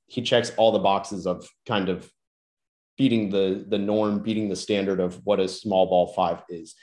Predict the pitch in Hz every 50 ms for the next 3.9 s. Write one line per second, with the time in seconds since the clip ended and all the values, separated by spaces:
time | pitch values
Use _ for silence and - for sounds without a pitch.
0 | _ _ _ _ - - - 92 92 73 73 110 117 117 107 87 117 123 113 117
1 | 143 160 156 143 131 113 107 101 101 98 92 90 104 95 90 - 107 107 113 135
2 | 135 127 135 131 135 117 113 - - - - 131 113 104 92 113 113 110 104 101
3 | - 117 107 101 104 101 101 95 95 92 90 - - 104 95 95 92